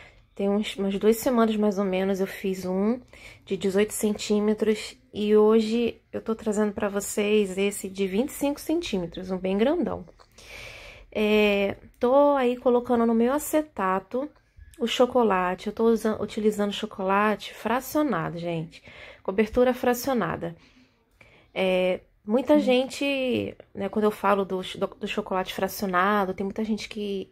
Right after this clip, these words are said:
Speaker 1: nos comentários, que, é, comentam que é ruim, que não gostam.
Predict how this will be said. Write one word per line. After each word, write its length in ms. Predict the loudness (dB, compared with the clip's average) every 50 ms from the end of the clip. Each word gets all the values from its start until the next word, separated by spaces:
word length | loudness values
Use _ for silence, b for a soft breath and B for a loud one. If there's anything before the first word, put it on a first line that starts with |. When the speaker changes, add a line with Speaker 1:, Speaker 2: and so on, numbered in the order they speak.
| _ -10
Speaker 1:
nos 160 | -8 -8 -8
comentários, 760 | -6 -6 -4 -4 -4 -4 -6 -6 -4 -4 -4 -4 -4 -6 -10
que, 420 | -14 -16 -16 -12 -10 -10 -10 -10 -12 B B B B B B B B B B B B B -2
é, 160 | 0 0 0
comentam 840 | 0 -2 -2 -2 0 2 2 4 4 4 4 4 0 -2 -6 -8 -8
que 440 | -8 -8 -8 -8 -6 -6 -6 -8 -10 -10 -12 -10
é 60 | -10
ruim, 960 | -8 -6 -4 -2 2 4 4 6 6 6 6 4 4 2 0 -4 -6 -10 -14 b b b b b b b b b _
que 480 | -14 -12 -8 -6 -6 -6 -6 -8 -8 -4
não 180 | -4 -2 2
gostam. 1000 | 4 6 6 6 6 6 6 4 4 2 -2 -6 -10 -10 -8 -8 -8 -8 -10 -12